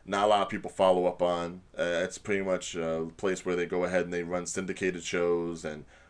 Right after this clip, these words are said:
you know, old seasons of old shows that they used to have on the C W. But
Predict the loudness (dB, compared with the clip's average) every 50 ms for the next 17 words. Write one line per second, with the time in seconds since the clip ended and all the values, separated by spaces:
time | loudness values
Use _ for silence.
0 | -16 -10 -8 -4 -2 -2 0 2 2 2 2 0 -4 -4 -2 -2 -4 -4 -6 -6
1 | -8 -6 -4 -4 -4 -4 -4 -10 -14 -12 -6 -2 0 0 0 -2 -4 -4 -4 -2
2 | -2 -2 -2 -4 -6 -6 -6 -6 -4 -6 -6 -6 -6 -4 -2 0 -2 0 -2 -4
3 | -6 -6 -8 -8 -4 -2 -2 -2 -2 -2 -4 -4 -2 -2 -4 -4 -6 -4 0 4
4 | 6 6 6 6 2 -2